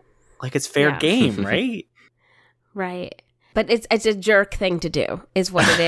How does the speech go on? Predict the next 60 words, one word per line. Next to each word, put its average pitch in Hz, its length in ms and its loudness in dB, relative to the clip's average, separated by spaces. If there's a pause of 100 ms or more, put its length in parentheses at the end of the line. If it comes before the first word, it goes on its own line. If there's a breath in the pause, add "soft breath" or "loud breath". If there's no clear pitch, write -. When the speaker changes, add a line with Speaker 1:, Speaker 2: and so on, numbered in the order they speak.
Speaker 2:
is. 104 120 -2
And 120 100 -2
I 220 100 4
thought 285 200 4
it - 80 2
made 208 180 4
him - 100 2
feel, 269 300 4
Speaker 3:
<laughs> - 260 2
Speaker 2:
I 247 80 4
thought 339 220 4
it 269 80 2
made 269 120 4
him 247 100 2
feel 254 200 4
comfort 262 840 2
to, 226 120 -4
like, 190 520 0 (600)
'cause - 160 0
he 330 140 4
used 392 200 4
to, 349 200 2
you 277 120 0
know, 302 140 4
it's 302 120 2
interesting. 294 400 0
He 262 180 0
used 285 200 0
to 285 80 2
worry 226 560 2
about 190 260 -2
what 170 120 -2
was 190 140 -4
going 196 240 -2
to 185 60 -4
happen 175 680 -6 (520 soft breath)
in 202 220 2
movies. 220 420 0
And 185 80 0
I 180 60 2
used 196 180 0
to 208 60 -2
comfort 220 340 -2
him 208 140 0
by 190 140 -2
saying, 190 380 -2
"Don't 220 240 0
worry, 233 380 4
it's 202 140 0
a 202 60 0
Disney 262 340 4
movie. 214 300 4
They're 202 180 2
not 220 220 2
gonna, 220 260 2
it's - 140 -2
not 233 160 0
gonna 254 160 0
be 214 100 0
sad." 196 520 0